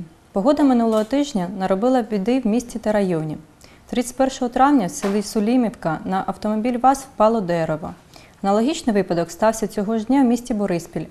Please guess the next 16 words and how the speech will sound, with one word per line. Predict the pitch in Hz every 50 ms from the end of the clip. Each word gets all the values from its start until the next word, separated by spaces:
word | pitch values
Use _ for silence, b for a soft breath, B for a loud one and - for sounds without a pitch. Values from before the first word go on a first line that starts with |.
| - -
на | 185 175
вулиці | 175 208 226 240 233 - 226
Мануїльського. | 208 202 202 196 185 170 156 156 - - - - 160 156 165 175 - - B B B B B B B
Але | B 190 220 226
це | - 277
ще | 262 - 277
не | 262 269 262
всі | 262 - 330 320
негаразди, | 294 269 233 233 214 185 180 180 175 180
які | 175 175 - 240
завдала | 226 226 196 180 196 190 196 190
природа | 190 - 190 180 196 233 247 214 196
в | 180
останню | 180 180 - 240 254 254 247 214
п'ятницю | - 190 190 202 202 208 202 - - 190
весни. | 185 185 - - 175 151 147